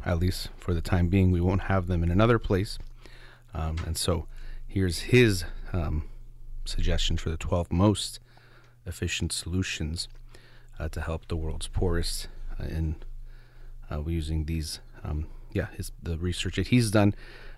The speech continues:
uh, part of being, I think, in a think tank in Copenhagen. So, uh, looking forward to reading that and sharing it with you next week. The book of the week from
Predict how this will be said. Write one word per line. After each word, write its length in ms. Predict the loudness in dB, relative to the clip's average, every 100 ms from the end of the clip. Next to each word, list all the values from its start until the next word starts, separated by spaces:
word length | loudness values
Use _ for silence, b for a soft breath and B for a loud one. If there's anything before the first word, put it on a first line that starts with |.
| B
uh, 100 | -6
part 280 | -6 -2 -2
of 180 | -2 -2
being, 280 | -2 -2 -2
I 120 | -4
think, 160 | -2 -2
in 80 |
a 40 | -2
think 420 | -6 -2 0 0
tank 260 | -2 -4 -4
in 100 | 0
Copenhagen. 680 | 2 2 2 0 -6 -14 -16
So, 260 | 0 2 2 0 B B B B B B -8
uh, 60 |
looking 260 | -4 -2 -2
forward 200 | -2 -2
to 60 | 0
reading 180 | 0
that 100 | -2
and 100 | -4
sharing 240 | -2 0 0
it 40 |
with 240 | 0 -4 -4
you 100 | -2
next 440 | -2 -4 -4 2
week. 340 | 4 4 0 -6 B
The 100 | -6
book 200 | -4 -4
of 80 | -4
the 80 | 0
week 180 | 0 0
from 360 | 2 2 2